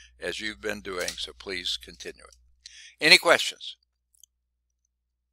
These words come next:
All right, enjoyed having you in class. I'll say it to the other two guys too, hoping you'll listen to this at some point. It was great having y'all too. Don't know what happened at the end. I guess your jobs got in the way.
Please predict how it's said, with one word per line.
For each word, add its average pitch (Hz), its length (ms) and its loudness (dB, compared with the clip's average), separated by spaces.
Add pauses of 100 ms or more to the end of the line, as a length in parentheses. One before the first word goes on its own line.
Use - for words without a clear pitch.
(920)
All 95 160 -4
right, 139 240 4
enjoyed 123 400 0
having 117 320 0
you 151 200 -2
in 143 120 2
class. 120 580 4 (400)
I'll 95 180 0
say 127 240 4
it - 140 0
to 127 140 -6
the 110 160 4
other 127 200 4
two 123 200 -8
guys 110 320 6
too, 143 280 -4
hoping 113 300 -6
you'll 101 240 -6
listen 120 340 2
to 104 120 -2
this 101 260 -2
at 101 80 -14
some 95 260 -4
point. 95 320 -6 (640)
It - 60 -18
was 90 80 -14
great 120 280 2
having 120 340 -2
y'all 113 240 4
too. 104 400 -4 (840)
Don't 104 140 -6
know 107 100 -4
what 113 160 4
happened 120 360 4
at 113 140 -2
the 107 140 -4
end. 101 200 -2
I 95 80 -2
guess 98 280 -8
your 95 120 -18
jobs 110 340 4
got 107 240 0
in 95 80 -18
the 95 80 -12
way. 92 400 -2